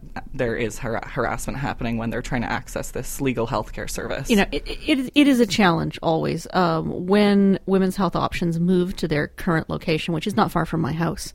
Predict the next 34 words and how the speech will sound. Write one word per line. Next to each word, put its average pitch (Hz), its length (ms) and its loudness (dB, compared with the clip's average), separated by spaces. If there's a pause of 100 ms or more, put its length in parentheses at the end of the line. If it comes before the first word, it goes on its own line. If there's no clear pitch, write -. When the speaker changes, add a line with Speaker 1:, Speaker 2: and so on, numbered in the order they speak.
(380)
Speaker 2:
Uh, - 340 0
there 196 260 4
were 180 180 4
quite - 360 2
a 202 40 4
few 190 140 -4
people 165 300 0
in 165 60 2
the 160 80 2
neighborhood 156 380 0
who 147 40 -2
were 160 100 -2
very 175 200 2
concerned - 420 -6
about, - 240 -6
you 165 60 -4
know, 170 120 -4
what - 280 -4
this - 220 -6
would 160 180 -6
mean 151 360 0 (580)
for, - 320 -6
you 165 200 -6
know, - 100 -6
security 170 440 -4
and 156 120 -6
peace - 200 2
of - 60 -12
the - 80 -8
neighborhood. - 480 -8 (500)
I 269 80 2
have 339 340 -2
to 349 100 0
say - 560 -4